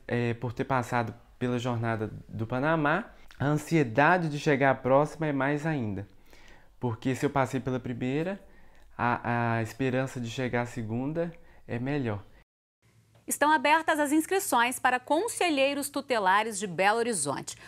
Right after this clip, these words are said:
Speaker 2: Os candidatos devem ter mais de vinte e um anos e ter experiência em defesa, atendimento ou promoção dos direitos da criança e do adolescente.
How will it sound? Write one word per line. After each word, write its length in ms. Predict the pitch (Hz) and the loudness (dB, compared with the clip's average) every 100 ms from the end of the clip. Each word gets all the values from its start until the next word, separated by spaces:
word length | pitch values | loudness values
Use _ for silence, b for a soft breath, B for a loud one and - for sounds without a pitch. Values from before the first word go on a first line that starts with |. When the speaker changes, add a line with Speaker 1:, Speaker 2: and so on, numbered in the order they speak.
| B | B
Speaker 2:
Os 100 | - | -6
candidatos 540 | - 233 214 214 226 202 | -2 -2 4 4 4 0
devem 280 | 220 220 | -2 -2
ter 280 | 202 208 190 | -2 -2 -2
mais 400 | 185 196 262 320 | 0 2 2 2
de 80 | 294 | -2
vinte 320 | 247 254 240 | -2 -2 -2
e 40 | 220 | -4
um 240 | 185 160 | -4 0
anos 360 | 165 185 214 208 | 2 2 0 -4
e 60 | |
ter 140 | 214 208 | -4 -4
experiência 800 | - 247 262 254 220 254 - | 0 2 2 2 0 -2 -2
em 140 | 247 214 | -2 -2
defesa, 640 | 180 - - 202 214 226 B B | -4 -4 0 0 2 -2 B B
atendimento 840 | 190 - 240 214 196 170 185 214 | -4 -2 -2 0 0 0 0 0
ou 100 | 214 | -2
promoção 840 | 208 - 262 330 330 285 - 226 233 | -2 4 4 4 2 0 0 0 2
dos 160 | 226 | -2
direitos 380 | 180 175 190 190 | -2 0 -2 -2
da 160 | 175 202 | -2 -2
criança 560 | 208 175 185 214 - | -2 -2 -2 -2 -2
e 20 | |
do 80 | 208 | -2
adolescente. 840 | 202 220 226 - 208 180 156 - | 0 0 0 0 0 0 -2 -6